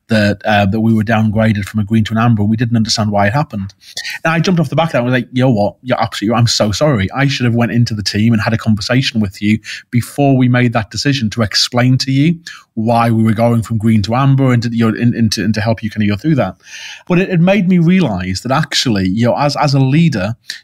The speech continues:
you're leading agile teams. You know, you, you make your, all these autonomous decisions and kind of things,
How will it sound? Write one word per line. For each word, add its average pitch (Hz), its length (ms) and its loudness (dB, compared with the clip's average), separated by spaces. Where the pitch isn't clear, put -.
you're 131 120 0
leading 131 340 2
agile 123 380 2
teams. 104 520 0
You 117 80 0
know, 113 60 2
you, 127 180 2
you 139 160 2
make 139 380 0
your, 123 160 -2
all 131 160 0
these 123 140 2
autonomous 117 380 0
decisions 135 440 0
and 117 100 -2
kind 120 80 0
of 110 80 -2
things, 156 420 2